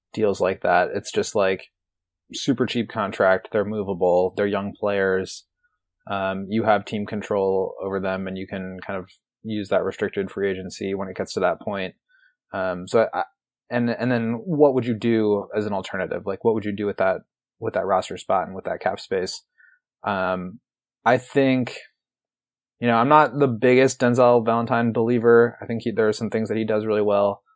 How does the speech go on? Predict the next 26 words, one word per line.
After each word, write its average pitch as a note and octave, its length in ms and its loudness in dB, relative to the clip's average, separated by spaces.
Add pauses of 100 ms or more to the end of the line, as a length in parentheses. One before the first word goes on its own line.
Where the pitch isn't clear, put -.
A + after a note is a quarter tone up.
(360)
I G#2+ 40 -6
think G#2 120 -6
there G2+ 280 4
are G2 180 -2
more A#2 340 2
things G#2 280 -4
that G2 100 -2
he G2+ 80 -2
doesn't G2 320 -4
do G#2+ 100 -2
super A#2 300 -2
well, A2+ 220 2
but, G2+ 300 -4 (600)
um, F#2 380 -6 (340)
I A2 120 2
also A2 260 2
think A2 240 -6
that, G2 160 -2
like, F#2+ 260 -4 (800)
the C3+ 80 -2
chances B2 380 0
of A2 180 2
them G#2 280 0
s-, - 340 -8
like, G2+ 320 -4
f-, - 680 -20